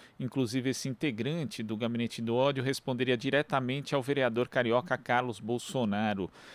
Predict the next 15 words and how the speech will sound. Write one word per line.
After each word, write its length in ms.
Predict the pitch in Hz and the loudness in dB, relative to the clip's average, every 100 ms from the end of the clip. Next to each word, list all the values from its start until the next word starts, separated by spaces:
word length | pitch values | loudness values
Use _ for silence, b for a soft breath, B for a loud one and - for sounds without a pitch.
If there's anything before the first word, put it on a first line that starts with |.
| B - | B -8
Primeiro, 600 | 269 170 143 214 185 147 | -2 0 2 2 0 -4
Flávia, 380 | - 160 147 | -2 0 0
queria 420 | 147 190 208 214 208 | -4 -4 0 0 0
que 120 | - | -2
você 260 | 214 - | -4 -2
explicasse 720 | 208 - 180 - 175 190 - | -4 -2 -6 -2 -2 -2 -2
como 220 | 185 226 226 | -4 -4 -4
funciona 580 | 240 220 - 185 220 | -4 -4 -2 0 0
esse 200 | 143 - | -2 -4
Dark 320 | 131 143 127 123 | -2 -2 -2 -4
Matter, 400 | 123 165 127 - B B - | -2 0 0 -2 B B -2
né, 320 | 123 151 160 | 2 2 0
e 200 | - 139 | 0 -2
como 360 | - 202 226 156 | 0 0 2 2
é 220 | 151 147 | 2 0